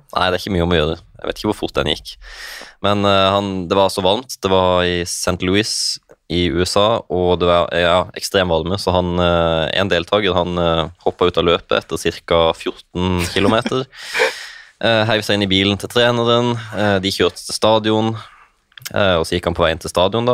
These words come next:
Speaker 1: og var liksom ferdig med løpet, og så i det han kom inn på stadion, så begynner jo folk å juble, for han er jo den første som kommer opp. <laughs> Og han spiller med. <laughs> Han var, yay, olympisk mester. Eh, men det ble jo etterpå å finne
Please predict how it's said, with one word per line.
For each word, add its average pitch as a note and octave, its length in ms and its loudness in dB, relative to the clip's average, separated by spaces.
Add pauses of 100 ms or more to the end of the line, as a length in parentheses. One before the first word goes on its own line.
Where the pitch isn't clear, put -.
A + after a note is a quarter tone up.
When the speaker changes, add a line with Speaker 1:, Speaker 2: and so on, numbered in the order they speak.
Speaker 1:
og F2 140 2
var D#2+ 160 2
liksom D2 160 -10
ferdig D2+ 180 0
med E2 140 -2
løpet, - 340 0
og G#2 80 4
så F2+ 140 0
i - 20 2
det F2 140 2
han F2 100 0
kom F2+ 160 -2
inn F2 80 -2
på - 80 -6
stadion, F#2 400 0
så F#2 160 -4
begynner F2 240 0
jo E2+ 60 2 (580)
folk F#2+ 240 0
å F2 60 2
juble, F2+ 340 0
for F#2 160 -2
han G2+ 80 0
er E2+ 80 0
jo E2+ 60 -2
den - 80 -10
første - 180 -8
som F2 140 -6
kommer F2 180 0
opp. - 160 -6 (480)
<laughs> - 480 -2
Og - 140 0
han G2 120 2
spiller D3 300 0
med. B2 240 0 (460)
<laughs> - 500 2
Han D#3+ 160 4
var, C3 220 2 (340)
yay, A2 540 2 (640)
olympisk A2 480 0
mester. G2+ 380 -4 (680)
Eh, F#2 320 2
men F#2 80 0
det F#2+ 100 0
ble G2 200 2
jo F#2 100 2
etterpå F2+ 320 -2
å E2+ 240 4
finne E2 160 -4